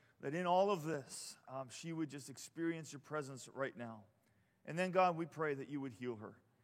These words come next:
We pray that there would be a cure, that there would be a way, um, that you would, um, remove this and that she would be fully free.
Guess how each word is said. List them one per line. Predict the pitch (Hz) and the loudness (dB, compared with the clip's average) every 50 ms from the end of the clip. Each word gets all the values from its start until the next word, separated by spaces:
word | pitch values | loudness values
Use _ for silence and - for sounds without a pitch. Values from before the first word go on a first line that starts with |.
| _ _ _ _ _ _ _ - | _ _ _ _ _ _ _ -8
We | 131 139 135 | -6 -6 -6
pray | 135 - 160 160 165 165 | -2 2 2 2 2 2
that | 147 147 143 127 | 0 -2 -4 -2
there | - 147 147 | 0 0 0
would | 143 139 131 120 | 0 0 -2 -2
be | 135 135 127 | -4 -4 -4
a | 120 | -4
cure, | - - - 180 175 180 175 170 | -6 -8 -6 -2 0 2 2 0
that | 151 131 120 - | -2 -4 -4 -2
there | 135 139 135 | 0 0 0
would | 131 131 117 | 0 -2 -2
be | 131 139 131 | -2 -2 -2
a | 127 | -2
way, | 127 123 143 147 147 143 135 127 - - - _ _ _ _ - | 0 0 0 0 0 -2 -6 -8 -14 -20 -20 _ _ _ _ -2
um, | 135 135 139 139 135 131 | 0 2 2 2 2 0
that | 127 131 117 117 | -2 -4 -2 -2
you | 143 156 160 | -2 -2 0
would, | 151 147 131 127 123 - | 0 -2 -4 -6 -6 -4
um, | 135 131 127 123 123 | -2 -2 -2 -2 -4
remove | 120 127 127 135 147 165 175 170 143 123 | -6 -6 -4 -2 0 0 0 0 0 -2
this | 127 135 131 117 - | -4 -4 -4 -6 -8
and | 123 120 127 | -10 -8 -8
that | 120 110 | -8 -10
she | - - 151 | -6 -4 -4
would | 147 143 135 120 120 | -2 -2 -2 -4 -4
be | 127 120 117 113 - - - - | -4 -4 -4 -6 -8 -12 -6 -2
fully | 175 180 180 170 | 0 0 0 0
free. | 156 - - - 135 123 107 101 101 | -2 -6 -8 -6 -6 -6 -6 -6 -10